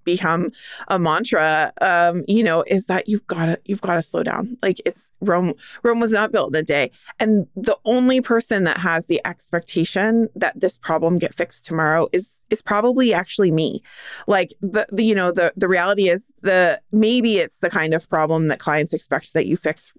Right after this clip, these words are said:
right away, and, like, knowing how to prioritize those things. But the vast majority of the challenges,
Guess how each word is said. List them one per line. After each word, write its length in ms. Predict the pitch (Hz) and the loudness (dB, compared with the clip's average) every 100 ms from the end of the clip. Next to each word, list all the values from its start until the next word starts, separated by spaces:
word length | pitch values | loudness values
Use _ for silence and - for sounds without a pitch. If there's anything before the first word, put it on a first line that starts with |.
| - | -4
right 260 | 160 131 | 0 2
away, 400 | 139 139 180 262 - - - | 4 4 2 0 -4 -20 -8
and, 100 | 190 | -2
like, 160 | 180 196 | -2 2
knowing 300 | 180 165 160 | 2 2 0
how 160 | 170 165 | -2 -2
to 80 | |
prioritize 760 | 170 131 139 151 147 208 190 - | -2 -2 0 0 0 0 0 2
those 180 | 220 - | 0 0
things. 280 | 240 254 - | 0 0 0
But 160 | 196 | -4
the 60 | 185 | -2
vast 500 | 185 180 131 - 214 | -2 -2 -2 -4 0
majority 500 | 208 180 160 143 135 | 0 2 0 2 2
of 220 | 143 - | 0 0
the 80 | 165 | -4
challenges, 800 | - 135 143 147 117 104 175 | -2 0 0 -2 0 0 0